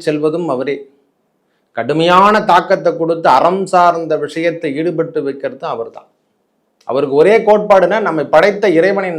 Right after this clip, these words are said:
நாம் வணங்க வேண்டும், இந்த பற்றற்ற வாழ்க்கை எல்லாத்துலேயும் நாம் ஆசைப்பட்டு அதுலேருந்து வெளியே வரணும் அப்படின்ற ஒரு கோல் தான் அவர். அவரை கண்டால் நம்ம, நம்ம மேலே நம்மக்கிட்ட வந்தாலோ, எல்லா ராசிகளையும் அதில் யார் யார் ராசியில் வராரோ அவர்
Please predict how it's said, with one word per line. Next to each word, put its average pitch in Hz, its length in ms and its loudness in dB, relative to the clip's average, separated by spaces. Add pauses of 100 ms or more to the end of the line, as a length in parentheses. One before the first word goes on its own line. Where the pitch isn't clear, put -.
நாம் 151 240 -4
வணங்க 190 400 -2
வேண்டும், 165 340 -6 (760)
இந்த 123 100 -2 (100)
பற்றற்ற 208 520 4 (120)
வாழ்க்கை 185 400 4
எல்லாத்துலேயும் 185 540 2
நாம் 151 240 -4
ஆசைப்பட்டு 165 480 -2
அதுலேருந்து 147 400 -2
வெளியே 165 260 -2
வரணும் 151 260 -2
அப்படின்ற 131 380 -10
ஒரு 113 160 -10
கோல் 160 220 -4
தான் - 120 -10
அவர். - 160 -20 (1300)
அவரை 135 280 0
கண்டால் 190 420 4
நம்ம, 160 180 -2 (520)
நம்ம 127 320 -6
மேலே 151 260 4 (100)
நம்மக்கிட்ட 139 360 -2 (100)
வந்தாலோ, 143 480 2 (180)
எல்லா 131 160 2 (140)
ராசிகளையும் 151 640 -2
அதில் 117 380 -4
யார் 135 180 2
யார் 131 200 0
ராசியில் 131 380 -4
வராரோ 120 380 -6
அவர் 117 180 -6